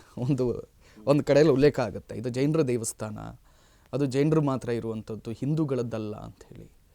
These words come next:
First of all, ಹಿಂದೂ ಮತ್ತು ಜೈನ ಬೇರೆ ಬೇರೆ ಅನ್ನೋದು ಕರಾವಳಿ ಭಾಗದಲ್ಲಿ ಇಲ್ಲ. ಇವತ್ತಿಗೂ ಜೈನರ ಬಸದಿಗಳಿವೆ, ಅಥವಾ ಬಾರ್ಕೂರಿನ ಸಂಸ್ಥಾನ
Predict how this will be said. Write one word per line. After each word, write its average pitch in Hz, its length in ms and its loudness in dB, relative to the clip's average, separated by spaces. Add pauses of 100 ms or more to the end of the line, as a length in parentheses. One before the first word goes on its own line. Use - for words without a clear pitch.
(760)
First 185 300 6
of 262 60 8
all, 277 240 10
ಹಿಂದೂ 214 340 8
ಮತ್ತು 269 300 4
ಜೈನ 220 340 4
ಬೇರೆ 190 300 12
ಬೇರೆ 226 320 12
ಅನ್ನೋದು 214 340 2
ಕರಾವಳಿ 185 420 6
ಭಾಗದಲ್ಲಿ 160 480 2
ಇಲ್ಲ. 139 380 -4 (380)
ಇವತ್ತಿಗೂ 202 400 4
ಜೈನರ 170 340 6
ಬಸದಿಗಳಿವೆ, 170 840 2
ಅಥವಾ 156 560 0
ಬಾರ್ಕೂರಿನ 165 720 4
ಸಂಸ್ಥಾನ 156 480 0